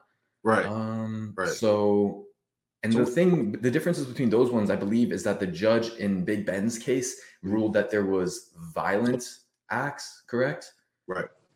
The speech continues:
Speaker 2: Whereas in Deshaun's case, there was no evidence of any violence, which is a big difference when you, when we're talking about these decisions. So
Speaker 1: Yeah, and that, that's some, that's something Goodell's gonna have to weigh in too, man, because
Speaker 2: Mm-hmm.
Speaker 1: if he come down with the hammer too hard,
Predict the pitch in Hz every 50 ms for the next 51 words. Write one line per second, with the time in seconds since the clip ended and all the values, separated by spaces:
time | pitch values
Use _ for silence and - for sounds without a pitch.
0 | _ _ _ _ 98 104 101 101 104 104 107 95 92 - - - 139 131 139 135
1 | 123 - - - 107 101 98 - - - - - - 101 98 98 95 95 90 90
2 | 92 92 101 107 110 113 113 - - 104 104 101 104 98 92 85 98 85 - 92
3 | 92 90 87 82 80 78 85 82 - - - - - - - - - 82 87 87
4 | 90 90 87 87 - - 110 113 110 104 98 101 95 - 101 95 85 - - 92
5 | 87 82 82 - 92 87 85 85 85 - 98 90 85 - 92 87 82 80 78 -
6 | - 69 71 - - - - - 90 - - 57 57 - - - - 82 73 69
7 | 71 - - - _ _ _ _ _ _ _ 101 107 104 92 - - - - -
8 | _ _ - 104 107 - 147 - - - - - - - _ - 147 139 123 -
9 | - 107 117 - - 139 131 123 117 98 104 92 85 82 101 107 107 107 104 -
10 | - 101 101 95 - 92 95 95 98 95 92 90 90 - - 113 98 87 90 90
11 | 87 87 82 80 - - 92 87 87 82 - - - 82 80 80 - - - 123
12 | 123 123 - 117 113 107 101 101 98 95 92 92 - - 78 71 92 95 98 92
13 | 85 78 78 - - 104 95 82 85 82 82 80 78 78 -